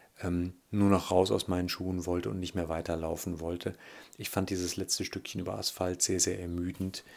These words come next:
Ähm, ja, so bin ich da untergekommen,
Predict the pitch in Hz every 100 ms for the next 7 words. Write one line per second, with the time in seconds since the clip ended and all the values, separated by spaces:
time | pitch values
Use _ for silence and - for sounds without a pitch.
0 | - - - - 90 85 87 85 - -
1 | - _ _ _ _ _ - _ - _
2 | _ - 131 101 85 - - 110 110 104
3 | 104 92 113 113 107 104 - 101 104